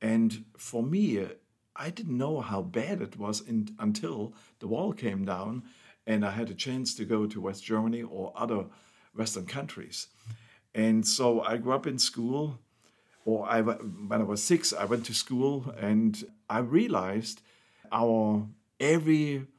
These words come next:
class was politicized. So there was, we became indoctrinated with that socialist, communist doctrine. I was not a Christian. Uh, my father, because of,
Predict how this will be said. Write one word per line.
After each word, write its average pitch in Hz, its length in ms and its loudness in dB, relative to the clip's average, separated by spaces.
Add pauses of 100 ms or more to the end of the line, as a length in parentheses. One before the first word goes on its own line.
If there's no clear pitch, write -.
(340)
class 127 720 0 (600)
was 110 220 0
politicized. - 920 -4 (320)
So 110 420 0 (140)
there 127 100 0
was, 117 280 -2 (500)
we 127 100 2
became 123 540 -4
indoctrinated 135 920 -4
with 110 160 -4
that 101 220 -4 (320)
socialist, 131 800 -2
communist 120 720 -6
doctrine. - 540 -8 (600)
I - 60 -4
was 208 180 0
not 247 160 2
a 160 40 -2
Christian. - 540 -4 (540)
Uh, 101 200 0
my 95 180 0
father, 123 420 0 (240)
because 110 340 -2
of, - 280 -10